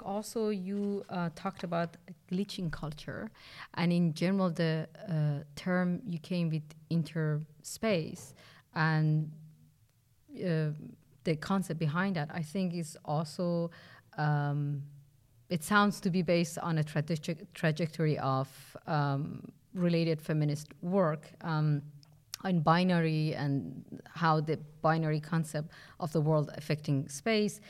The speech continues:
and how to contest this kind of concept. And, um, as I said, I, I saw your talk about glitching culture and, uh, gl-, glitching space. I just wanted to, to know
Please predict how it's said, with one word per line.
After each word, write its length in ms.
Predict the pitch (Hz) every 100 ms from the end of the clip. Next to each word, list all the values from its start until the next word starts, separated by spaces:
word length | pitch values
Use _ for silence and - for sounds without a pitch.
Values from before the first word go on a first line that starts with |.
| - - -
and 140 | 175
how 200 | 160 165
to 120 | 160
contest 600 | 151 165 156 214 214 - - -
this 340 | 196 - - -
kind 240 | - 190 175
of 120 | 160
concept. 500 | 185 175 170 196 - - - - -
And, 440 | 202 175 180 175 196
um, 520 | 170 165 160 156 123
as 140 | 190 175
I 120 | 170
said, 300 | - 226 196
I, 140 | 170 -
I 40 | 170
saw 160 | 196
your 220 | 180 165
talk 260 | 165 190 170
about 260 | 170 165 -
glitching 420 | 196 - 170 156
culture 640 | - 165 - 185 165 165
and, 420 | - 156 156 156 160
uh, 40 | 156 -
gl-, 100 | - -
glitching 420 | 190 - 175 165
space. 480 | 156 - 226 180 -
I 80 | 190 156
just 240 | 170 -
wanted 280 | 170 165 160
to, 360 | - 180 170 165 - - - - _ -
to 160 | - 175
know 800 | 175 170 165 165 170 170 -